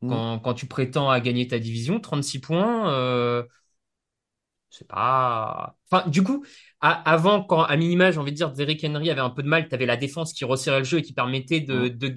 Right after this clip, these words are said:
Speaker 2: d'aller gagner les matchs autour de vingt points, bah,
Speaker 1: Ah bah,
Speaker 2: là, euh,
Speaker 1: euh, il, il resserre d'autant moins que zéro sac, hein, pour Trevor Lawrence.
Speaker 2: Oui, ce qui est d'autant plus, euh, ouais.
Speaker 1: Il reste, euh,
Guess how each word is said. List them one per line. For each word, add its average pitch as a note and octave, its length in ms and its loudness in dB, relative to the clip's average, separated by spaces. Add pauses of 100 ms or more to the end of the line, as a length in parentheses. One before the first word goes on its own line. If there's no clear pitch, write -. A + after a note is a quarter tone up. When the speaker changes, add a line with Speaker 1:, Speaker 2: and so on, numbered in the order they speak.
Speaker 2:
d'aller C#3 200 2
gagner C#3+ 220 2
les C#3+ 100 0
matchs C#3+ 300 -2
autour B2+ 260 -10
de A#2+ 60 -8
vingt B2+ 200 0
points, G3+ 520 -2
bah, B2 380 2
Speaker 1:
Ah A#2 40 4
bah, A2+ 140 4
Speaker 2:
là, F3+ 400 0
euh, A2+ 560 -4
Speaker 1:
euh, G2+ 40 -4 (140)
il, A2 320 -10
il A2+ 120 0
resserre - 340 -2
d'autant A2 260 -2
moins E3 220 -2
que G#2 180 0
zéro A2 360 -2
sac, D#3+ 280 -4
hein, C3+ 80 -4
pour A#2 140 -10
Trevor A2 260 -4
Lawrence. G2 380 -2 (960)
Speaker 2:
Oui, C3+ 280 -4
ce - 120 -20
qui - 140 -14
est G2 140 -6
d'autant G#2+ 280 -8
plus, B2 300 -8
euh, G2+ 220 -10
ouais. G2+ 240 -10
Speaker 1:
Il A2+ 140 -4
reste, G#2+ 300 -2
euh, G#2 200 2